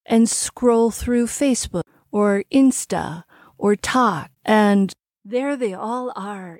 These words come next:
It might as well be Tinder. All of them looking so pretty. And here's the best part. They don't have any idea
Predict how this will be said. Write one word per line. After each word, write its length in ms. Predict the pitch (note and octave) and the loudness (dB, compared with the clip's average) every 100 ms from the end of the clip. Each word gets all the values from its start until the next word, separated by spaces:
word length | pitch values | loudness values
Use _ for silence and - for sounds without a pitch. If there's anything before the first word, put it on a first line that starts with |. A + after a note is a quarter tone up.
| - | -10
It 160 | A#3+ | -8
might 260 | B3 C4+ D4+ | -8 -6 -4
as 200 | C4+ G3 | -6 -8
well 120 | G3+ | -12
be 140 | G3 | -14
Tinder. 600 | G3 - C#4 C4+ A3 F3+ - _ _ _ | -18 -12 -8 -8 -10 -14 -20 _ _ _
All 320 | C#4 C4+ C#4 | -12 -10 -10
of 140 | G#3 | -10
them 120 | G3 G3 | -4 0
looking 480 | F#3 G#3 F#3 G3 - | 0 2 2 2 -2
so 440 | - - - G#3 | -6 -2 2 2
pretty. 640 | G3 - G3 F3 D#3 E3 - _ _ _ _ _ | 2 0 0 0 -2 -10 -16 _ _ _ _ _
And 160 | G#3+ A3 | 2 4
here's 280 | A#3 A3 | 4 2
the 100 | - | 0
best 360 | F#3+ D#3+ D#3 - | -2 -2 -6 -8
part. 500 | - D3+ D#3 - - _ _ _ _ _ | -10 -10 -12 -16 -20 _ _ _ _ _
They 280 | F#3+ G3+ A#3 | 0 4 4
don't 200 | A#3+ G3+ | 4 4
have 340 | F#3 F#3+ E3+ - | 2 0 -4 -4
any 320 | - B3+ C4 B3 | 2 4 4 2
idea 560 | G#3+ G3+ F#3+ F3 D#3+ | 0 0 0 -2 -4